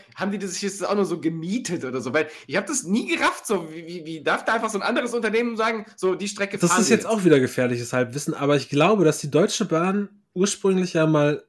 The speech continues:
Speaker 2: in staatlicher Hand war und mittlerweile
Speaker 1: So
Speaker 2: priva-,
Speaker 1: aufgekauft
Speaker 2: also
Speaker 1: wurde
Speaker 2: privatisiert,
Speaker 1: oder, oder
Speaker 2: ja.
Speaker 1: privatisiert
Speaker 2: Meine
Speaker 1: wurde, ja.
Speaker 2: ich. Kann auch sein, dass die, dass die
Speaker 1: Ja.
Speaker 2: Regierung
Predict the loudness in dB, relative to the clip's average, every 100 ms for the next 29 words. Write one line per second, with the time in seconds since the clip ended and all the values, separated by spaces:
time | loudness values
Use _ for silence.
0 | _ -6 -4 -2 0 0 0 -2 -2 0
1 | -2 -2 -4 -2 0 0 0 0 2 4
2 | 4 4 0 -2 2 4 4 2 -2 -2
3 | 4 6 6 4 2 2 2 -2 -2 -2
4 | -2 -2 2 8 10 10 8 2 -12 -16
5 | -4 2 4 6 6 4 0 -2 0 2
6 | 0 0 0 0 -2